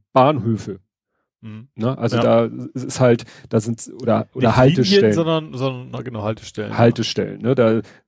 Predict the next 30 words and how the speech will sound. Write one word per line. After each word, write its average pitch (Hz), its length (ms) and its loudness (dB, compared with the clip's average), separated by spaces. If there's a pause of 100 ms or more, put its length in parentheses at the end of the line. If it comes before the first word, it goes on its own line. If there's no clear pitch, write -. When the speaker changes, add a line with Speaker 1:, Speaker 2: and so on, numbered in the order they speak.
(100)
Speaker 2:
Ja. - 160 -18
Speaker 1:
kommen, 127 400 -2
da 127 120 -2
ist 139 200 0
eben 131 180 0
schon 117 220 -6
zwei 127 480 2
U-Bahn-Haltestellen 160 1300 0
plus 190 340 0
eine 135 280 0
S-Bahn-Haltestelle 147 1160 0
im 117 120 -4
rechten 123 340 -2
Winkel 139 260 0
dazu 143 340 0
und 113 140 -8
jetzt 123 220 0
kommt 123 260 -4
da 120 80 4
noch 123 160 -2
eine 123 100 -4
U-Bahn-Haltestelle 113 920 0
dazu 123 440 -4 (400)
und 107 180 -2
da 110 80 6
müssen 117 240 0
sie 107 160 2
halt 110 180 6
auf - 220 -6
die 104 300 -4